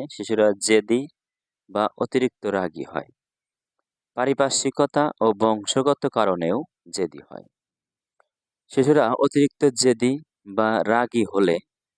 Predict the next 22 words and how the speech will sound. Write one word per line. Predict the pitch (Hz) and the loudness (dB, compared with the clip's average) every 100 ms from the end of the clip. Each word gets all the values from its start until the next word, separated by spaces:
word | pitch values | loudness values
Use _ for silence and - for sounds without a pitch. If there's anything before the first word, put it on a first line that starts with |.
| _ _ - | _ _ -12
আমাদের | 104 113 123 | -6 -2 -2
কি | - 107 | -4 -8
করণীয়? | - 107 87 73 50 _ _ _ _ _ _ _ _ _ _ _ _ - | 0 0 0 -6 -20 _ _ _ _ _ _ _ _ _ _ _ _ -12
আপনার | 110 - 143 | -10 -2 0
শিশু | 143 151 135 147 151 - _ _ 127 | 0 0 2 2 0 -2 _ _ -6
কখনো | 117 123 123 | -4 0 2
রেগে | 120 110 104 | 2 2 2
গেলে | 95 87 95 160 _ | 0 2 -2 -4 _
নিজেকে | 101 101 104 107 | -8 -4 0 2
শান্ত | - - 123 120 | 0 -4 -6 0
রাখুন, | 92 - - 67 - _ _ _ _ - | 0 0 -6 -12 -14 _ _ _ _ -12
এতে | 110 - 98 131 _ _ | -10 -2 -2 -4 _ _
নিজে | 104 117 123 | -8 -4 -4
থেকেই | 113 - 131 | -4 -2 -2
সে | - 104 | 2 -2
শান্ত | - 101 95 78 | 0 -6 -4 -6
হবে | 85 80 117 196 _ _ _ - | -4 -2 -2 -4 _ _ _ -8
বা | 85 | -6
স্বাভাবিক | 82 95 90 90 95 | -4 -2 -2 -2 -6
হয়ে | - 62 - | -6 -8 -10
যাবে। | - 50 _ _ _ _ _ - | -20 -20 _ _ _ _ _ -10
শিশু | 127 123 | -6 -2